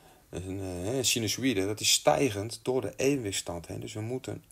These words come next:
die, eh, moeten we hebben. En dat is een kwart periode verder. Dus, we weten de periode.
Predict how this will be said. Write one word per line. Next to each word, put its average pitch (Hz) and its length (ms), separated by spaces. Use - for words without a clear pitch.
die, 131 440
eh, 117 60
moeten 117 260
we 107 80
hebben. 120 380
En 104 80
dat 107 120
is 120 140
een 95 140
kwart - 360
periode 98 460
verder. 117 480
Dus, - 580
we 104 100
weten 120 260
de - 80
periode. 107 720